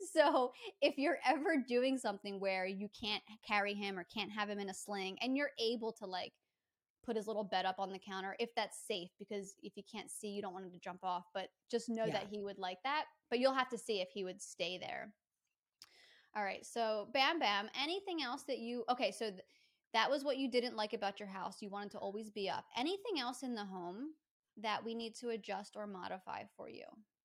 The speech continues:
Speaker 1: This, this was really funny. He just showed me a door opening and the wind, like, <laughs> and it was, like, really fast and tense, and he just wasn't expecting it. Um,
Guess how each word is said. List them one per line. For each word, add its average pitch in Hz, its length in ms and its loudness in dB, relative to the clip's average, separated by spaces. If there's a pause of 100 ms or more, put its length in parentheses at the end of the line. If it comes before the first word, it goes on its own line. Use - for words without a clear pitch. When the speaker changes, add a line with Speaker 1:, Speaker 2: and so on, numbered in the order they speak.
(3250)
Speaker 1:
This, 269 260 2 (100)
this 262 220 0
was 269 200 -2
really 247 220 2
funny. 214 260 0
He 220 100 -2
just 269 240 0
showed 277 220 6
me 254 320 0 (380)
a 226 100 8
door 262 460 8
opening 208 520 2
and 202 160 0
the 190 80 2
wind, 202 320 4
like, 180 140 0 (400)
<laughs> - 420 -20
and 240 100 -2
it 226 80 -6
was, 220 160 -4
like, 220 220 -8
really 311 460 6
fast 247 460 0
and 226 140 -2
tense, 190 440 -6 (180)
and 226 100 -4
he 247 120 0
just 208 160 -6
wasn't 240 300 0
expecting 214 520 -2
it. 190 160 -8 (500)
Um, 196 520 2